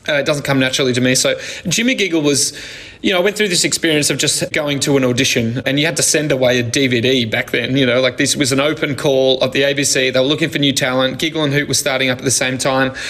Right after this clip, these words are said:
It piggybacked off this other talent search for another kids channel that the A B C were launching at the time. My D V D got passed on to the guys at Giggle and Hoot. They auditioned me a couple of times, and I got this role, and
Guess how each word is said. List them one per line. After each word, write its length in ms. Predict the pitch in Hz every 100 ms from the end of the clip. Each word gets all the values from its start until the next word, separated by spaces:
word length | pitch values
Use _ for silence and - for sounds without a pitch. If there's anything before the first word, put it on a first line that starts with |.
| - -
It 120 | 147
piggybacked 520 | 185 165 151 135 -
off 160 | 131 -
this 160 | 131
other 280 | 139 131 131
talent 380 | 127 143 135 123
search 360 | - 131 127 -
for 120 | 139
another 220 | 131 131
kids 260 | - 127 -
channel 260 | 131 127
that 220 | 120 123 131
the 100 | 123
A 80 |
B 80 | 127
C 160 | - 131
were 100 | 127
launching 320 | 131 127 127
at 80 | 120
the 40 |
time. 480 | - 143 143 143 143 - - - -
My 340 | 160 165 147 139
D 200 | 185 180
V 100 | 156
D 100 | 156
got 180 | 151 -
passed 300 | 143 139 143
on 80 |
to 60 | 131
the 80 | 120
guys 200 | 123 120
at 80 | 113
Giggle 240 | 117 123
and 100 | 127
Hoot. 320 | 175 160 160
They 140 | 139 131
auditioned 400 | 127 139 - 135
me 120 | 127
a 60 | 117
couple 260 | 131 127
of 80 | 120
times, 380 | 135 127 127 120
and 80 | 127
I 140 | 120
got 200 | 117 139
this 180 | 113 -
role, 360 | 127 135 135
and 160 | 117